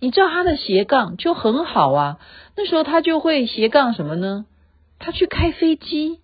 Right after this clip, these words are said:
这就是一种斜杠。他什么？还会去骑哈雷，哦，这也是一种斜杠啊。他如果今天不做主持人，他不做综艺节目，他不需要在那边志，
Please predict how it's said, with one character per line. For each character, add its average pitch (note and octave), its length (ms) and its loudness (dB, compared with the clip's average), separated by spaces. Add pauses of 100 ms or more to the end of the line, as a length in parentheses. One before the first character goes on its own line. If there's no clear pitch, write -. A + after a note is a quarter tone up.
(120)
这 F#4 120 -4
就 F4+ 140 2
是 D#4+ 120 0
一 C#4+ 80 2
种 E3 180 -2
斜 D#3+ 280 -2
杠。 E3+ 320 0 (540)
他 F4 140 2
什 B3+ 140 -2
么？ D3+ 340 -2
还 C4+ 120 -6
会 E4+ 140 4
去 D#4+ 240 -2 (500)
骑 - 320 -4
哈 D4+ 300 4
雷， D3 400 0 (340)
哦， A#3 80 -2
这 F#4 160 2
也 G#3+ 160 6
是 D4+ 220 0
一 D4 120 0
种 G#3+ 200 2
斜 F3+ 280 -2
杠 B3 280 0
啊。 G#3 180 -6 (460)
他 G4+ 200 4
如 F4 220 4
果 C#4 180 6
今 A#3 140 -2
天 C#4+ 160 0
不 F#3+ 240 -6
做 G#3+ 400 0 (380)
主 D#3 160 -2
持 F3+ 180 -6
人， D#3+ 220 2
他 D4+ 160 -10
不 F4 120 -2
做 D#4+ 280 4
综 C4+ 360 0
艺 A#3+ 120 0
节 D#3+ 180 -4
目， F3+ 160 -2
他 C#4+ 140 -6
不 D4+ 160 -4
需 - 180 -2
要 C#4 120 4
在 C4+ 140 2
那 B3+ 120 -2
边 B3+ 280 -2
志， A#3+ 320 -6